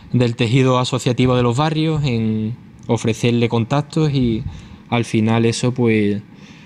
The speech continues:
creo que la empresa como desarrolladora y dinamizadora de zonas tiene que,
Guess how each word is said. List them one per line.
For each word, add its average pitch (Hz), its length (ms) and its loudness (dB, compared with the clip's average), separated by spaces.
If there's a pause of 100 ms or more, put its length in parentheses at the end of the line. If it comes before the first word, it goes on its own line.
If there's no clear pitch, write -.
(140)
creo 123 220 2
que 117 560 2 (300)
la 120 140 2
empresa 120 500 0
como 117 400 2
desarrolladora 113 880 2
y 110 100 4
dinamizadora 104 800 2
de 113 400 2
zonas 127 400 0
tiene 117 260 -2
que, 113 280 -4